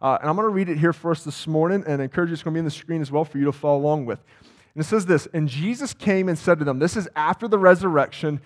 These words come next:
this is right before his ascension into heaven, and he's talking to not just his twelve disciples, but to about a hundred and twenty people here on a hillside.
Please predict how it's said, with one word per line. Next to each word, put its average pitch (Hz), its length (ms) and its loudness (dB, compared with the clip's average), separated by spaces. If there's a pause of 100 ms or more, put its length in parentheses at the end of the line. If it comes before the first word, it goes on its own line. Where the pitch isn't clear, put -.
(180)
this 165 180 2
is 151 140 -8
right 160 540 0
before 180 340 0
his 165 160 2
ascension 175 500 -2
into 156 200 2
heaven, 143 360 0 (240)
and 160 100 0
he's 147 140 -2
talking 185 380 2
to 156 260 2
not 165 240 4
just 202 200 -6
his 165 160 -2
twelve 180 320 0
disciples, 139 600 0 (300)
but 156 140 0
to 165 100 0
about 151 220 8
a 131 40 8
hundred 180 380 0
and 170 80 -10
twenty 175 300 -2
people 160 400 -6
here 147 260 0
on 143 160 -4
a 135 80 0
hillside. 117 640 0